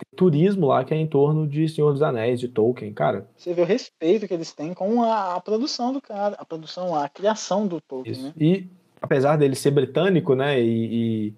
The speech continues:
Speaker 1: o Br-, o Tolkien ser britânico e a <laughs> Nova Zelândia ter sido colônia, eles respeitam muito a obra, mas principalmente pelo que os filmes trouxeram. O Peter Jackson é da Nova Zelândia, tudo gravado, quase tudo, né, gravado lá.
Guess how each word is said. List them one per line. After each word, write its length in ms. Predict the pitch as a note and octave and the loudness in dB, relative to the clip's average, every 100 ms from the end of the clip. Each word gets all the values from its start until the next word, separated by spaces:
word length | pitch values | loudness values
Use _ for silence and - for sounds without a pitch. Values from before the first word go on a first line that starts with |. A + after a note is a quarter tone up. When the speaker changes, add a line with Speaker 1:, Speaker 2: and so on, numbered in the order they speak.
| - | -10
Speaker 1:
o 80 | A2 | -2
Br-, 220 | A2+ G#2 | 0 0
o 60 | |
Tolkien 320 | A#2 C#3 C3 B2 | 0 0 2 2
ser 100 | B2 | 0
britânico 500 | A#2 D#3 D#3+ C3 A#2+ | 0 0 0 2 4
e 120 | A#2 | 4
a 200 | A2+ - | 2 -2
<laughs> 40 | |
Nova 180 | D3 C#3 C3 | 0 2 4
Zelândia 280 | B2 C3+ | 2 2
ter 80 | C3+ | 0
sido 180 | B2+ C3+ | 0 0
colônia, 540 | C3 C3 C3+ G3 G#3 B2 | 0 0 2 4 4 2
eles 120 | - C3+ | 0 0
respeitam 420 | D3 D3 C#3+ D3 | 2 2 2 2
muito 220 | C#3+ D3+ | 0 2
a 40 | C#3 | 4
obra, 240 | D3 D#3 | 4 4
mas 140 | D#3 D#3 | 2 0
principalmente 420 | F3+ F#3 F3+ F3+ | -2 0 0 2
pelo 180 | F#3+ F#3 | 2 2
que 60 | |
os 140 | - - | -2 -2
filmes 300 | A3 A#3+ A3+ | 0 2 2
trouxeram. 540 | E3 - B2 A2+ A2 | 0 2 2 2 -2
O 60 | A2+ | -4
Peter 380 | D#3 D#3 D#3+ | -4 0 0
Jackson 440 | C3 C3 F#3 - D3+ | 4 2 2 0 0
é 60 | |
da 80 | C3 | 2
Nova 240 | B2 B2 B2 | 2 2 4
Zelândia, 460 | A#2 A#2 C#3+ G3 - | 4 2 2 -2 -4
tudo 200 | - D#3+ | 0 2
gravado, 560 | D3+ C#3 A#2+ B2+ B2+ A#2 | 4 2 4 4 2 0
quase 300 | - E3+ C#3+ | 0 0 0
tudo, 240 | C3 B2 A2+ | 2 2 2
né, 100 | B2 | 0
gravado 480 | A2+ A2+ B2 B2 | 0 2 2 2
lá. 540 | G2+ G#2 C3 C3 G#2+ | 0 2 2 2 0